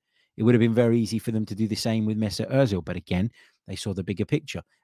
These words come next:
Again, they backed the manager and they understood what it was he was trying to do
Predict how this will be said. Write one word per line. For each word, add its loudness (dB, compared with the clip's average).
Again, 4
they 2
backed 0
the 0
manager 0
and -2
they -2
understood 2
what 10
it 4
was 0
he 0
was 0
trying -4
to -8
do 0